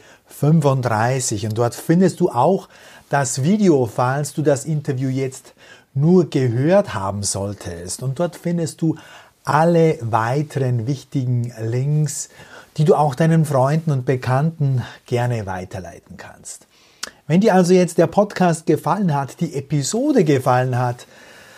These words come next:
dann abonniere den Podcast, leite ihn weiter an deine Freunde, an deine Bekannte, Gib mir vielleicht auch eine gute Bewertung auf iTunes. Das hilft mir, die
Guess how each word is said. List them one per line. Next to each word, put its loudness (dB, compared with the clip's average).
dann 0
abonniere 4
den 0
Podcast, -6
leite 0
ihn 4
weiter 0
an 0
deine 0
Freunde, -4
an 2
deine 2
Bekannte, 0
Gib 2
mir 4
vielleicht 4
auch 4
eine 4
gute 2
Bewertung 0
auf -2
iTunes. -2
Das -2
hilft 0
mir, 4
die -2